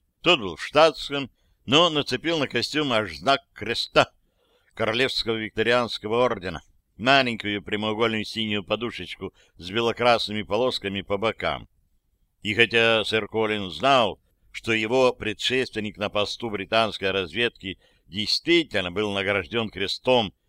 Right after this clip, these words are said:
Королевского Викторианского ордена, от вида этого знака – на черной ткани костюма его чуть не вывернуло наизнанку.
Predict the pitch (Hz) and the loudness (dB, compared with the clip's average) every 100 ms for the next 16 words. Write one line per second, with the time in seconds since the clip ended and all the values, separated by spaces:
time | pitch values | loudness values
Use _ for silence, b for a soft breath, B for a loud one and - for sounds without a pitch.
0 | _ - 104 104 127 120 - - 90 80 | _ -6 -2 0 0 0 -4 -10 -10 -10
1 | 90 - 107 113 117 98 - 85 82 123 | -10 -4 2 4 4 0 -8 -8 -2 2
2 | 151 143 104 85 64 _ _ _ _ _ | 2 2 -2 -6 -10 _ _ _ _ _
3 | _ 95 101 127 175 170 165 175 160 143 | _ -4 0 2 4 6 6 6 2 0
4 | 101 95 120 151 143 147 131 _ _ _ | 0 -2 0 0 0 2 2 _ _ _
5 | - 98 107 147 135 120 107 131 135 117 | -6 -4 0 2 2 -2 -4 0 0 0
6 | 104 95 - 131 143 123 110 117 135 139 | -2 -4 -4 -4 -2 0 0 0 0 -4
7 | 135 107 110 92 127 127 117 117 120 110 | -10 -8 -6 -2 0 0 -2 -4 -2 -2
8 | 107 95 76 73 120 107 67 | -2 -6 -6 0 0 0 -10